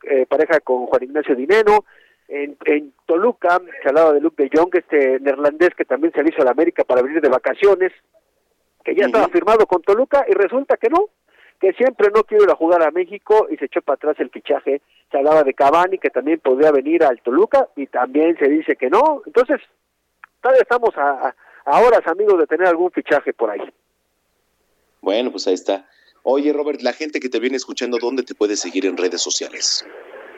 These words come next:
Speaker 1: Me pueden seguir en arroba R San Germán en Twitter, o también R San Germán en Instagram. Ahí estamos para servirles, amigo.
Speaker 2: Bueno, te mando un abrazo y nos escuchamos dentro de ocho días.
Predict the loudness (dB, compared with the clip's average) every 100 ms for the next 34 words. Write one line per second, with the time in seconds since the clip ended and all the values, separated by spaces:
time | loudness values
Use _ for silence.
0 | 0 2 2 2 0 2 2 2 -2 -10
1 | -2 0 4 6 6 6 4 2 0 2
2 | -2 -2 -2 0 -4 -4 -6 0 0 0
3 | -2 -2 0 0 2 0 0 0 2 0
4 | -2 -2 -2 0 0 -2 -4 -2 0 0
5 | 0 0 0 0 0 0 0 0 0 0
6 | 0 -2 -4 -6 -8 -10 _ _ _ _
7 | _ _ _ _ _ _ _ -6 -2 -2
8 | -2 -2 -2 -2 -2 0 0 -2 -4 -8
9 | -8 -10 -8 -6 -4 -6 -4 -4 -2 -4
10 | -4 -4 -6 -14